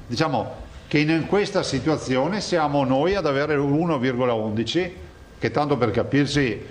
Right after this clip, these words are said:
un mese fa avere l'uno e undici voleva dire essere più virtuosi della situazione. Oggi, eh, siamo quelli che hanno l'R con T più alto. Diciamo che da noi cala,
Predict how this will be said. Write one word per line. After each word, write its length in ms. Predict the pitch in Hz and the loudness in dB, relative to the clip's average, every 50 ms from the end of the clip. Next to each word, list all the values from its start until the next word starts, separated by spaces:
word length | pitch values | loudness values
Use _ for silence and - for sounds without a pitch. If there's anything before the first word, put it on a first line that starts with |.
| - - - - | -16 -18 -16 -8
un 100 | - 113 | -4 0
mese 260 | 110 123 127 120 120 117 | 2 2 2 2 2 0
fa 140 | - 147 | 0 0
avere 240 | 143 139 131 120 117 | 0 2 2 2 2
l'uno 360 | 110 117 127 127 127 123 120 | 2 2 2 2 2 2 2
e 40 | 110 | 2
undici 340 | 107 120 135 143 143 143 135 | 2 0 0 0 0 0 -2
voleva 300 | 117 104 110 117 110 107 | 0 0 0 2 2 2
dire 200 | 107 117 117 117 | 2 0 0 0
essere 220 | 113 - 131 117 98 | 0 0 -2 -2 0
più 140 | 117 117 107 | 0 2 2
virtuosi 440 | 110 104 101 107 117 117 117 117 | 2 0 0 0 0 0 2 2
della 200 | 117 107 104 98 | 2 2 2 0
situazione. 720 | 92 - 104 - 107 101 - - 120 107 98 87 80 78 - - - - - - - | 0 -2 -4 -2 -2 -2 -2 0 0 0 0 0 -2 -6 -8 -10 -16 -20 -20 -8 0
Oggi, 480 | - 156 147 131 117 143 208 226 180 - | 2 2 2 2 2 0 0 0 -2 -4
eh, 340 | - - - - - 156 - | -6 -6 -4 -2 -2 -2 -2
siamo 400 | - - - 131 120 139 180 175 | -2 0 2 2 2 2 0 0
quelli 560 | - 143 120 123 131 156 185 202 180 - - - - - | 2 2 2 4 4 4 2 2 0 -6 -8 -12 -6 -2
che 80 | 143 | 0
hanno 160 | 135 135 139 | 2 2 2
l'R 220 | 135 131 123 127 135 | 2 2 2 0 -2
con 180 | 135 143 113 | -2 -2 -2
T 120 | 92 120 113 | -2 -2 -2
più 200 | 110 123 113 101 | 0 0 0 0
alto. 380 | 92 85 85 85 - - - - - - - - - - - - - - - - - - - - - | 0 0 -4 -6 -8 -10 -12 -12 -14 -18 -20 -20 -20 -18 -18 -18 -16 -16 -16 -14 -14 -14 -8 -2 0
Diciamo 300 | 117 - 165 170 170 151 | 4 4 4 4 4 4
che 120 | 139 151 | 2 2
da 80 | 147 151 | 2 2
noi 320 | 165 165 151 117 110 - | 2 2 2 0 -2 -2
cala, 720 | - 131 123 120 117 120 147 185 202 - - - - - | -2 -2 -2 0 0 0 0 -2 -2 -4 -8 -14 -18 -16